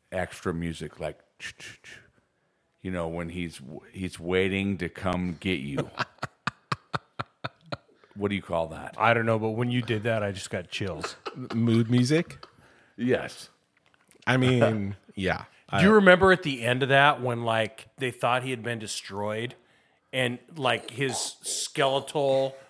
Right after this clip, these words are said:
Speaker 3: robotic stuff came out?
Speaker 2: Right.
Speaker 3: Yeah.
Speaker 2: Just dove. Um, you know, there's a couple things that still, I think,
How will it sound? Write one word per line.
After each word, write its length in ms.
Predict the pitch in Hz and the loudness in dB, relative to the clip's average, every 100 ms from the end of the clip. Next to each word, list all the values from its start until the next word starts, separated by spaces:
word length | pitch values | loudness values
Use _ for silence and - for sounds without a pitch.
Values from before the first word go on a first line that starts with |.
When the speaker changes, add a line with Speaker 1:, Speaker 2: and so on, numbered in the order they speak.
| _ - | _ -8
Speaker 3:
robotic 840 | 123 131 95 107 110 120 117 - - _ _ _ _ | -2 -2 0 -4 -2 -4 -6 -12 -20 _ _ _ _
stuff 720 | - - - 127 110 123 - - | -8 -6 -4 -2 -2 -2 -8 -8
came 240 | 143 127 | -6 -2
out? 320 | 120 117 135 - - _ _ _ _ - - | 0 0 -2 -8 -20 _ _ _ _ -18 -6
Speaker 2:
Right. 320 | 98 85 - _ _ _ _ _ | -2 -2 -4 _ _ _ _ _
Speaker 3:
Yeah. 320 | 117 110 87 80 _ _ | -6 -4 -4 -10 _ _
Speaker 2:
Just 240 | 107 98 | -14 -12
dove. 400 | 78 80 76 76 - _ _ _ _ _ _ _ _ _ _ _ | -10 -8 -10 -14 -20 _ _ _ _ _ _ _ _ _ _ _
Um, 500 | 107 101 92 85 80 _ _ _ _ _ _ _ | -6 -4 -4 -6 -12 _ _ _ _ _ _ _
you 100 | 120 | -2
know, 300 | 123 113 104 - - | 0 -2 -4 -12 -6
there's 220 | 110 135 | -4 -2
a 60 | 160 | -4
couple 280 | 202 196 | -6 -6
things 360 | 165 123 113 101 | -6 -6 -6 -8
that 180 | 98 92 | -8 -8
still, 460 | - - 113 131 - | -8 -6 -4 -4 -6
I 140 | 107 | -10
think, 500 | 101 117 107 104 - | -8 -6 -6 -10 -16